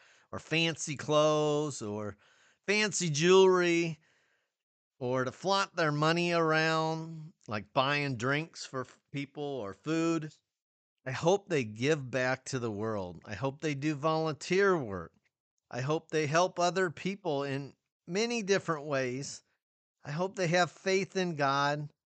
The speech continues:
and daily they show what they're grateful for. You know, showing gratitude daily to me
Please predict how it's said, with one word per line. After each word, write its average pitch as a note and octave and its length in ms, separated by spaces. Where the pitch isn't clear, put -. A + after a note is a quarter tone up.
and B2+ 220
daily C#3+ 500
they G#2 200
show C3 580
what A#2+ 280
they're A2 360
grateful G#2+ 640
for. E2 460
You C3+ 80
know, C3 200
showing G3 460
gratitude C3+ 920
daily C3 540
to B2 140
me C3 360